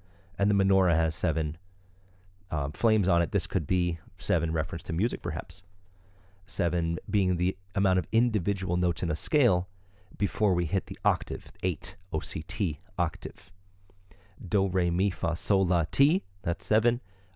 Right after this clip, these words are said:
Another do starts it over at eight, the octave. The nature of music here. You've probably seen the world tree like this, I'm sure.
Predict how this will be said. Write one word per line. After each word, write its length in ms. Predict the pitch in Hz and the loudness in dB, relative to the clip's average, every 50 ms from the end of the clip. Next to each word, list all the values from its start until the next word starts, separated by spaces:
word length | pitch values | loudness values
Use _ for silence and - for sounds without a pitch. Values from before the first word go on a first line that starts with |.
| - - - | -12 -4 -2
Another 400 | 92 92 90 95 113 120 120 98 | -2 0 2 2 4 4 4 4
do 420 | 82 78 95 87 82 82 82 80 - | 4 4 2 4 4 2 2 -2 -6
starts 320 | - - - 95 82 - - | -8 -4 -2 -2 -2 0 0
it 80 | 90 | 0
over 240 | 95 107 107 - - | 2 2 0 0 -2
at 160 | - 98 - - - | -2 -4 -4 -4 -4
eight, 240 | 78 67 - - - - | -6 -6 -6 -10 -8 -8
the 120 | - - - - | -8 -8 -4 -4
octave. 520 | 92 73 - - - - - - - - - - - - - - - - - - - | -4 -4 -4 -6 -12 -12 -12 -12 -16 -20 -20 -20 -20 -20 -20 -20 -20 -20 -20 -16 -8
The 80 | - 92 | -4 -2
nature 340 | 92 87 82 - - 85 78 | -2 -2 -2 -4 -4 -6 -4
of 80 | - | -4
music 320 | 85 78 71 - - - - | -4 -4 -4 -6 -8 -12 -14
here. 180 | - - - - - - - - - - - - - - - - - _ _ - - - - - - _ - - - - - - - - - - - - - - - - - - - - - - - - | -14 -14 -14 -16 -20 -20 -20 -20 -20 -20 -20 -20 -20 -20 -20 -20 -20 _ _ -20 -20 -20 -20 -20 -20 _ -20 -20 -20 -20 -20 -20 -20 -20 -20 -20 -20 -20 -20 -20 -20 -20 -20 -20 -20 -20 -20 -20 -20 -14
You've 160 | - - - | -14 -12 -8
probably 260 | - - 92 82 87 | -4 -2 -2 -2 -2
seen 200 | - - 95 87 | -2 -2 -2 0
the 80 | 82 82 | 0 0
world 240 | 78 87 90 87 - | 2 2 2 0 0
tree 180 | - - 95 | 0 0 2
like 220 | 85 82 80 76 - | 2 2 2 0 2
this, 260 | 113 123 127 - - | 2 2 2 2 0
I'm 120 | 90 87 | -2 -2
sure. 360 | - - - 101 95 104 - | -2 0 2 4 4 4 2